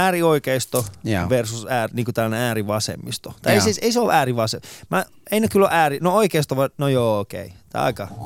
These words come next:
Speaker 1: mm.
Speaker 2: Joo, joo. Mut tiedätkö sä, Ali, ö, tää vaalit on mulle niinku tehnyt niin, että –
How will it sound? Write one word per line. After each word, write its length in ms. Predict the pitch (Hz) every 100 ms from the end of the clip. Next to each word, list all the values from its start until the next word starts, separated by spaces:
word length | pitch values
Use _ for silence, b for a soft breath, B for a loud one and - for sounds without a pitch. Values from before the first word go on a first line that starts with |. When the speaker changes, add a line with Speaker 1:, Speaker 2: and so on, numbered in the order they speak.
| - - -
Speaker 1:
mm. 120 | 131
Speaker 2:
Joo, 260 | 113 98 90 -
joo. 180 | 104 95 B B
Mut 100 | 147
tiedätkö 240 | 214 226 160
sä, 140 | 190
Ali, 220 | 180 180 B B B -
ö, 400 | 160 160 - - - -
tää 300 | 175 165 156 139
vaalit 440 | 180 220 160 127 - -
on 140 | 131
mulle 340 | 139 160 151 120
niinku 340 | 120 123 117 - _ _ _ _ _
tehnyt 400 | 131 151 151 127
niin, 340 | 135 147 156 120
että – 340 | 110 - 110